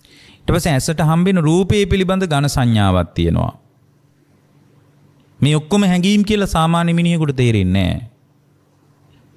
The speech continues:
ඊට පස්සේ චක්කු විඥානය කියන්නේත් සංඥාවක්. විශේෂයෙන් දැනගන්නවා කියන්නේ සංඥාවක්.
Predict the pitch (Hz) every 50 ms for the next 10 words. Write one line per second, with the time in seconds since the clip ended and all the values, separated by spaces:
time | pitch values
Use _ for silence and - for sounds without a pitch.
0 | _ - - - - - - - - - - 160 165 190 190 - - - 165 156
1 | - - 190 165 165 175 185 190 196 208 202 208 214 202 220 226 226 220 208 -
2 | - 160 131 127 113 101 87 87 90 - - - - - 123 - - 147 147 147
3 | - 170 160 151 135 131 139 139 143 147 156 165 165 - 202 220 247 - - 269
4 | 320 339 339 240 139 104 - - - -